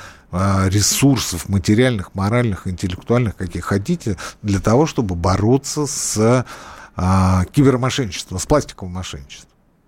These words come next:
Получится или не получится, я не знаю. Но, на мой взгляд, это одна из, а, очень продуктивных и хороших инициатив. Хотя и тут Кричевский, на то он дерзкий, резкий и четкий, находит,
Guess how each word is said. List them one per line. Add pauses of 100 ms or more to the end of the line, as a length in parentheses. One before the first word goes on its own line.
(300)
Получится
или
не
получится,
я
не
знаю. (140)
Но,
на
мой
взгляд,
это
одна
из, (200)
а, (180)
очень
продуктивных
и
хороших
инициатив. (400)
Хотя
и
тут
Кричевский, (140)
на (240)
то
он
дерзкий,
резкий
и
четкий, (640)
находит,